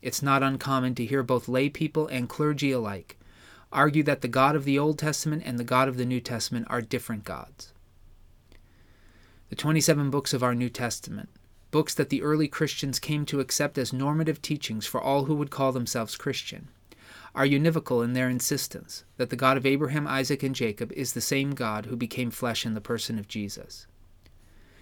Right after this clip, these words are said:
In speaking of the Old Testament writings, the Epistle of Second Peter summarizes this conviction well.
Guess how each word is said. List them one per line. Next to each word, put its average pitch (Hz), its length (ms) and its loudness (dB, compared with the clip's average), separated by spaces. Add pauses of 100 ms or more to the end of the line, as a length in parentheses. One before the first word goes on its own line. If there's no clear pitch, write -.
(220)
In 127 140 -2
speaking 165 420 4
of 147 80 2
the 143 140 6
Old 143 160 2
Testament 135 400 -2
writings, 117 460 -2
the 123 120 -2
Epistle 135 380 -2
of 120 80 -4
Second 135 340 -2
Peter 131 280 2
summarizes 131 640 0
this 127 180 -2
conviction 117 540 -4
well. 101 300 -8